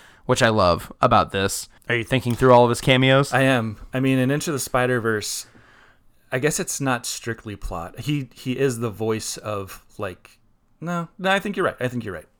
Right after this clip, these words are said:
Speaker 2: I think you're right.
Speaker 1: There are some Stan Lee cameos I haven't seen. I think he has one in Big Hero six that I haven't seen.
Speaker 2: Oh, I haven't seen that.
Speaker 1: Yeah, I think he's got a few other ones. I mean, uh, yeah, the other biggest part he has is in the Fantastic Four movies. He plays their postman.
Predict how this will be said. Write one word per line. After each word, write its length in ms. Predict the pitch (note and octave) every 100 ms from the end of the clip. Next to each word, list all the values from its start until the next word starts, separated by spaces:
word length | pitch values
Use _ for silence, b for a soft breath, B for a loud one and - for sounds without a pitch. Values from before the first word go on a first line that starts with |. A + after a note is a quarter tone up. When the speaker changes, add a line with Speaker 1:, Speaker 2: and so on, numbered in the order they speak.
| -
Speaker 2:
I 40 |
think 160 | G2+ -
you're 100 | F2
right. 100 | -
Speaker 1:
There 220 | - D#3
are 140 | D3+ C#3
some 520 | - C#3+ B2 A#2 E2+
Stan 300 | - - B2
Lee 120 | B2
cameos 380 | A#2 B2+ A#2+ A#2
I 60 | G#2+
haven't 300 | A2+ B2 B2
seen. 220 | C3+ B2+
I 60 | A2+
think 200 | B2+ A#2
he 80 |
has 220 | G2+ A#2 A2+
one 120 | A2+
in 100 | F#2+
Big 180 | - B2
Hero 280 | B2 C3 A2+
six 520 | - - C3+ - - b b b b b -
that 120 | B2+
I 60 | C3
haven't 280 | C3+ C3
seen. 440 | - C#3+ C3+ C3+ C3+
Speaker 2:
Oh, 100 | G2+
I 80 | G#2
haven't 240 | G#2+ G#2
seen 180 | - A2
that. 120 | G2 -
Speaker 1:
Yeah, 240 | - A#2 A2+
I 80 | C#3
think 160 | A#3
he's 100 | A3+
got 140 | G3+ D#3
a 40 |
few 420 | D#3 C#3 B2+ - -
other 180 | B2+ B2
ones. 220 | A#2+ A#2+
I 60 | -
mean, 320 | D#3 D#3 C#3 b b b b b
uh, 260 | F#3 G3+ F#3+
yeah, 220 | D#3+ D3+
the 160 | C#3 F3
other 140 | G3+
biggest 380 | C#3+ C#3 C#3 -
part 160 | D3+
he 80 | D#3
has 260 | A#2 A2+ G#2+
is 160 | A2+
in 140 | A#2+ A#2
the 60 |
Fantastic 540 | A2 C3 A#2+ A#2+ - -
Four 200 | B2+ B2
movies. 340 | A2+ G#2+ G#2+
He 80 | A#2
plays 360 | - A#2 A2+ -
their 320 | A2 F#2+ F#2
postman. 800 | - - C3+ - G#2+ F2 E2